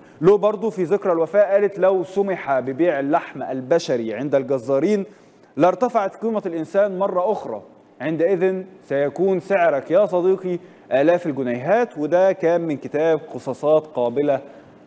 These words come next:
للحرق. مريم كمان شاركت في إحياء ذكرى العراب واقتبست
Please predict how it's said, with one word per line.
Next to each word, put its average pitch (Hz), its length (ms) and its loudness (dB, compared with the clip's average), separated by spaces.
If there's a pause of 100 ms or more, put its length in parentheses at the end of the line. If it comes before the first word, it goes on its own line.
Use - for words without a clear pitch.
(100)
للحرق. - 580 -4 (340)
مريم 175 280 4
كمان 190 380 0
شاركت 208 520 0
في 185 500 -4
إحياء 165 360 0
ذكرى 139 440 -2
العراب 156 560 2
واقتبست 190 880 2